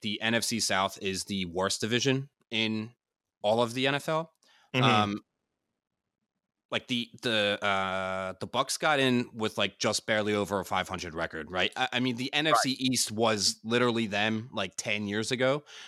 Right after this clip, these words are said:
Speaker 1: when the Eagles were getting into the playoffs, but they were just nine and seven, right?
Speaker 2: Yeah.
Speaker 1: That's, that's what the Bucks are right now.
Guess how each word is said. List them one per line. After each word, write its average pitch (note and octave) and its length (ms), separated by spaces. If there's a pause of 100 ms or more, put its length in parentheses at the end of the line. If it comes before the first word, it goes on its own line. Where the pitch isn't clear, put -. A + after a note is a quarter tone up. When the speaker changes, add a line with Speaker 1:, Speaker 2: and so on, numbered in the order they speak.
(100)
Speaker 1:
when B2 100
the B2 160
Eagles B2 240
were A#2 100
getting A2+ 340
into B2+ 140
the B2+ 100
playoffs, C3+ 520
but G2+ 140
they A2+ 120
were A2 160
just G#2+ 340 (160)
nine A2+ 280
and G#2+ 100
seven, A#2 380 (500)
right? A2 200
Speaker 2:
Yeah. C3+ 160 (480)
Speaker 1:
That's, - 380
that's B2+ 200
what A#2 160
the A#2 80
Bucks G#2 240
are F#2+ 140
right F2 160
now. D2+ 220